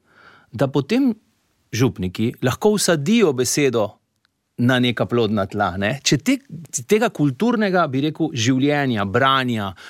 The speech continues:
poslušanja, razmišljanja v teh kategorijah, ki jih ustvarjajo verski tisk in katoliški mediji, ne bi bilo, se sprašujem, kako bi lahko v, ne, v, na to njivo,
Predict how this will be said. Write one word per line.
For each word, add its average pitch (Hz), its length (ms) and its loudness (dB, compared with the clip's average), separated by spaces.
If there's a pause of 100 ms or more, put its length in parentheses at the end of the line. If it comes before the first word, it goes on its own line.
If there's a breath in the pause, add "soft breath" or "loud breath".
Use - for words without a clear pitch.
poslušanja, 127 920 0 (140 loud breath)
razmišljanja 123 920 0 (320 loud breath)
v 151 600 0
teh 202 200 -2
kategorijah, 160 800 0
ki 127 160 -2
jih 120 120 -6
ustvarjajo 131 680 -2 (400 soft breath)
verski 110 320 -2
tisk 143 320 0
in 101 80 -6
katoliški 139 540 -2
mediji, 107 500 -2
ne 254 240 4
bi 135 160 0
bilo, 101 480 -4 (420 loud breath)
se 160 140 0
sprašujem, 208 560 0
kako 180 380 0
bi 156 220 -4
lahko 151 520 0
v, 123 320 -2 (260)
ne, 113 300 0 (440 loud breath)
v, 123 340 0
na 131 180 0
to 127 280 0 (360)
njivo, 165 600 2